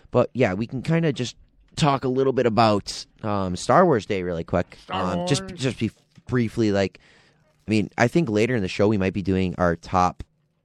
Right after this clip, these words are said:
Speaker 1: um, top Star Wars movies of all time, like, rank 'em in order.
Speaker 2: Oh.
Speaker 1: Who's your favorite Star Wars character, Dan?
Speaker 2: Oh my God, I, I gotta think. Just, just the sarcastic nature of me.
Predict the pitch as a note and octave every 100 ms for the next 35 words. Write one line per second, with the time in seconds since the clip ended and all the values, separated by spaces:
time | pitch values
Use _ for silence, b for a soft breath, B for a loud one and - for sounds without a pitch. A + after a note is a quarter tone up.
0 | - F2 E2 D2+ C#2 - F#2+ - F#2 F2+
1 | - F2 E2 E2 D2 - G2 G#2+ E2 F2
2 | E2+ F#2+ D2+ D#2+ G#2 D#3+ - b b E3
3 | E3 E3+ F3+ - - D3 - A2+ A#2 G2+
4 | - F#2 E2 F#2 F2+ D#2+ D#2+ _ _ _
5 | _ _ _ _ - F3+ E3+ E3 C#3+ B2+
6 | A#2 b b b - C3+ C#3 C3 - C3
7 | B2 B2 - - G#3+ A3+ G#3 A3 G3+ G3+
8 | G3 E3 - E3+ D3+ C#3 _ _ _ _
9 | _ _ _ _ _ _ - A#3+ - -
10 | - C4+ - - C4 - F#3+ E3+ - D#3+
11 | E3 - F3 - D#3+ C#3+ - - E3+ E3+
12 | F#3 G3 G3